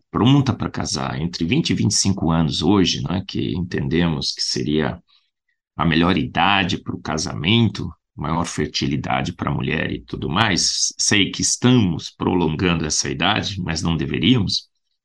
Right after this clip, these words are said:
Temos exatamente a mesma taxa. Mas há um outro versículo na Bíblia sensacional que diz assim, Isaías quatro um:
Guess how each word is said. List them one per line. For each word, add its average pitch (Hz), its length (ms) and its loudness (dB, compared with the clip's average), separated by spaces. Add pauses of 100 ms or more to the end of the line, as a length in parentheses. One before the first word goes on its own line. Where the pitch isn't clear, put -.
(280)
Temos 92 300 4
exatamente 80 1200 -4
a 78 80 -4
mesma 71 440 -6
taxa. - 520 -6 (560)
Mas 226 280 4
há 254 80 4
um 330 120 4
outro 85 240 2
versículo 101 520 0
na 69 100 -2
Bíblia - 320 -2
sensacional 87 720 -2
que 90 140 -4
diz 98 180 -2
assim, 69 400 -2
Isaías 87 420 0
quatro - 440 0
um: 64 200 -6